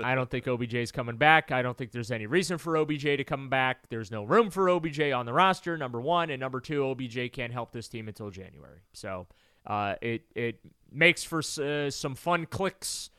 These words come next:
for, uh, aggregators out there, but I just, there, I don't think that there's a lot of reality to it because, again, there's, there's just, there's no room.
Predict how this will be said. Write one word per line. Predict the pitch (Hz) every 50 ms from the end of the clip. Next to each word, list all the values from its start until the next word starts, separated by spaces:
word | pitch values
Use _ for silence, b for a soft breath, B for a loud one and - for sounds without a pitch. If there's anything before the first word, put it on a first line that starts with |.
| _ _ _ _ _ _ _
for, | - - 165 160 160 160 160
uh, | 156 156 151 151 156 - - -
aggregators | 165 175 185 147 185 185 160 185 180 180 170 170 160 151
out | 175 165 170 160 -
there, | 185 175 165 165 160 160 156
but | - - 147 139 135 135 - _ _ _ _ _ _ _ _ _ -
I | 110 120 127 131 127
just, | 120 127 131 120 - - _ _ -
there, | 135 127 127 127 127
I | 127 127
don't | 127 120 -
think | - 127 117 -
that | 120 98
there's | 120 120 117 113 107 -
a | 120
lot | 110 110 117 117 113
of | 113 110
reality | 110 110 110 117 123 127 127 123 127 123 -
to | - 131 127 123
it | 120 -
because, | - 113 - 123 113 95
again, | 110 95 117 110 107 107 104 - _ _ _ _ _ _ _ _ _ -
there's, | 147 139 127 - -
there's | 131 127 117
just, | 123 117 - - _ -
there's | 127 127 117 -
no | 113 110
room. | 101 104 101 92 82